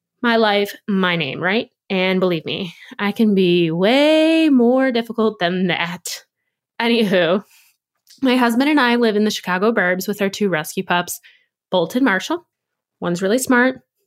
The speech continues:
one's really dumb. The dogs, I mean. We met at work, <laughs> more on that later. And we've been married for almost four years now. So my hobbies, I guess, would include traveling, drinking wine, and being a general pain in the ass.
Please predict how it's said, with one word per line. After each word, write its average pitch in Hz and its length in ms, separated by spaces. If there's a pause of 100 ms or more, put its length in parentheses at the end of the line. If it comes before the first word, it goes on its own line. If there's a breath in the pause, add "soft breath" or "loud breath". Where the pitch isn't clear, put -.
(120)
one's 151 260
really 180 220
dumb. 156 320 (840)
The 180 40
dogs, 156 320
I 101 60
mean. - 180 (720 soft breath)
We 214 100
met 202 220
at 240 120
work, 233 680
<laughs> - 40
more 220 380
on 247 200
that 240 220
later. 175 480 (460 loud breath)
And 208 400
we've 262 180
been 311 120
married 320 220
for 262 80
almost 277 220
four 214 160
years 175 360
now. 62 340 (460)
So 214 600 (100)
my 240 140
hobbies, 285 500
I 277 80
guess, 226 360
would 208 100
include 196 420
traveling, 202 720
drinking 170 420
wine, 190 480
and 165 500
being 247 220
a - 20
general 269 320
pain 220 320
in 240 80
the 285 140
ass. 233 500